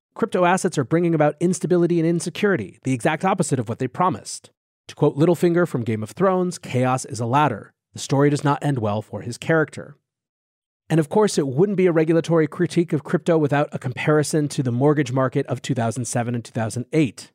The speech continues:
Indeed, the crypto market is now larger than the subprime mortgage market was when, worth U S D one point three trillion, it triggered the global financial crisis, and it shows strikingly similar dynamics. He goes on with a critique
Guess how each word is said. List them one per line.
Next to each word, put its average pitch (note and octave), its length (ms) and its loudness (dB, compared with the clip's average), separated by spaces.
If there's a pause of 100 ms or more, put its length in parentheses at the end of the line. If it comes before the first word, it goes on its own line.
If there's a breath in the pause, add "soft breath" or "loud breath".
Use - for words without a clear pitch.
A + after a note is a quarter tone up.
(560)
Indeed, F#3 640 0
the - 80 -6
crypto F#3+ 260 0
market F#3 300 0
is E3 100 0
now F#3+ 140 2
larger F3+ 420 2
than A#2 140 -4
the C3+ 60 0
subprime F3+ 420 0
mortgage F#3 340 0
market F#3 320 0
was D#3 300 2
when, F3+ 400 0 (200)
worth D3+ 320 2
U D#3+ 120 4
S D#3+ 100 0
D F3 160 0
one D3+ 180 2
point F3 220 -2
three E3+ 160 0
trillion, F#3 480 0 (240)
it - 80 -12
triggered G3 280 2
the F#3+ 60 0
global C3+ 240 0
financial B2 440 -2
crisis, - 680 -2 (140)
and C3+ 100 0
it D3 80 -2
shows E3 260 2
strikingly A3 560 0
similar A2 440 -4
dynamics. A2 760 -2 (600)
He C3+ 120 -4
goes C3+ 300 2
on D#3 280 4
with A2+ 180 -2
a B2+ 60 2
critique C3 520 -4